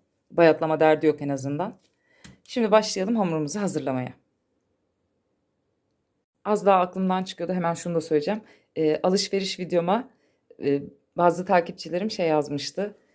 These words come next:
"Paspası tezgahta nasıl kullanacaksınız?" diye.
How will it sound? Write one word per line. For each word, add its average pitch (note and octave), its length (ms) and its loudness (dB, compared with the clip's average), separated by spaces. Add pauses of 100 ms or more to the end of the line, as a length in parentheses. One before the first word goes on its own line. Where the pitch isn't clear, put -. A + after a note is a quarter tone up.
(220)
"Paspası E3 680 -2
tezgahta E3 440 0
nasıl E3 180 -8
kullanacaksınız?" C#3+ 840 -4
diye. F3+ 240 -2